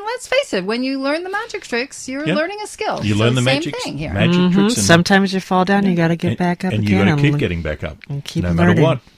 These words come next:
Speaker 1: And that, that goes back to one of the poems that,
Speaker 2: Mm.
Speaker 1: um, Phil,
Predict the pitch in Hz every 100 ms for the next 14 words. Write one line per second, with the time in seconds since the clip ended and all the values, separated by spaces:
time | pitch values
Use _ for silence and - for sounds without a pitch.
0 | _ _ 202 214 233 175 220 220 226 190
1 | 208 208 - 208 202 190 185 170 180 180
2 | 170 170 269 349 240 - 170 156 127 123
3 | 156 165 156 151 147 151 - 73 - -
4 | - - - - 190 170 165